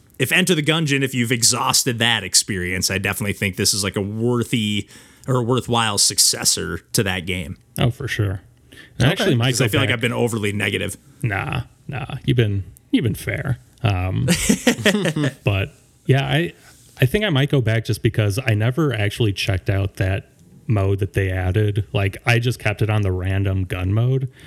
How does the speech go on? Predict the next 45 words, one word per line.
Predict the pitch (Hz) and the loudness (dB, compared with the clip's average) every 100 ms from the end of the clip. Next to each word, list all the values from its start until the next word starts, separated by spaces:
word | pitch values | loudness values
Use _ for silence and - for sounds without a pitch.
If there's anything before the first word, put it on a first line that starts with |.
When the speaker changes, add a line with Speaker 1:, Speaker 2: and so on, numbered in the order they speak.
| - - 143 | -20 -2 2
Speaker 2:
And | 131 | 4
Speaker 1:
Oh, | |
Speaker 2:
like, | 135 135 | 4 2
Speaker 1:
really? | 160 226 92 80 - - | 2 2 0 -6 -8 2
Speaker 2:
Yeah. | 160 160 160 - - 180 - - - - _ | 2 2 -2 -4 -4 -4 -6 -14 -20 -20 _
And, | 170 175 - - - - 165 - | 0 0 -2 -14 -20 -20 -18 -10
you | - | 0
know, | 139 156 | 2 2
like, | 151 147 127 | -2 -6 -4
I | - 120 | 0 0
think | 165 170 - - - | 2 0 -2 -4 0
because | 107 113 110 | 2 2 2
you | 113 | 2
have | 104 104 | 2 0
the | 101 | -2
power | - 101 101 107 | 0 0 2 0
to | - 98 | 0 -2
decide | 95 92 - 95 101 98 | -2 -2 -2 0 0 0
what | 95 92 92 | 0 -2 -2
guns | 95 95 101 | 0 0 0
you're | 101 95 | 0 0
unlocking, | 95 92 95 101 - 135 135 117 | -2 -4 -6 -6 0 2 2 0
like, | 98 95 98 | 0 -2 -4
I, | 127 139 135 - 127 127 | -4 -4 -4 0 0 0
I | 147 113 | 0 0
think | 143 143 117 | 2 0 0
that | 110 98 - - _ 151 | -2 -4 -12 -20 _ -10
you | - - | -8 0
can | 135 | 2
make | 139 | 2
it | 135 | 0
so | - 143 110 - _ _ _ _ - | 0 2 0 -4 _ _ _ _ -4
that | - 107 | 0 2
doesn't, | 123 120 120 - _ - - | 2 2 0 -4 _ -20 -4
the | 120 | 0
randomness | 110 110 113 113 117 107 - | 4 4 2 2 2 2 2
doesn't | 104 104 104 | 0 2 2
really | 104 101 | 2 2
work | 98 104 98 | 2 0 -2
against | 92 95 101 - | -2 0 0 2
you. | 143 127 | 2 2
It's | - 98 | 0 -4
like | 95 | -2
you've | 104 - | 0 0
kinda, | 120 107 92 95 | 0 2 0 -2